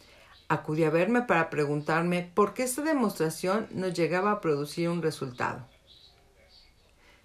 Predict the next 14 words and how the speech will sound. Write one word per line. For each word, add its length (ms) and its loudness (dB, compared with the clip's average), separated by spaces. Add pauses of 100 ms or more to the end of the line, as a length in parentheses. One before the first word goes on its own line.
(260)
Quizás 400 -2
tenga 240 2
usted 240 2
la 140 0
costumbre 500 0
de 140 4
no 140 2
terminar 480 0
aquello 340 -4
que 80 -2
emprende, 640 0 (680)
y 80 -4
su 180 -4
subconsciente 1120 0